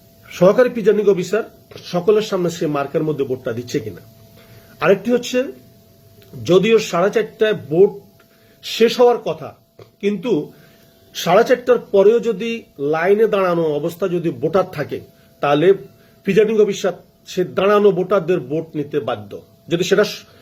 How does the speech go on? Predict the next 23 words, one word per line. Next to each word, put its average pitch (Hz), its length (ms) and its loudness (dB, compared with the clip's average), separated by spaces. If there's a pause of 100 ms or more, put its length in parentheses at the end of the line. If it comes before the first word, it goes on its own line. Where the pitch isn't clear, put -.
(140)
সন্ধ্যা 214 420 4
হয়ে 202 160 2
যায়, 170 240 -2
পাঁচটা 175 340 -6
হয়ে 185 120 -2
যায়, 175 180 -2
ছটা 214 300 -2
হয়ে 196 100 2
যায়, 175 120 0
সাতটা 175 380 -2
হয়ে 202 200 4
যায়, 120 180 -6 (360)
এরপরও 220 420 4
তিনি 208 240 -4
তার 190 220 -2 (680)
সে 180 180 2
ভো-, 143 160 -4
প্রত্যেকটা 220 600 0
ভোটারে 170 300 2
তিনি 180 280 -2 (460)
ভোট 156 240 -2
নিতে 139 240 -2
হবে। 110 240 -8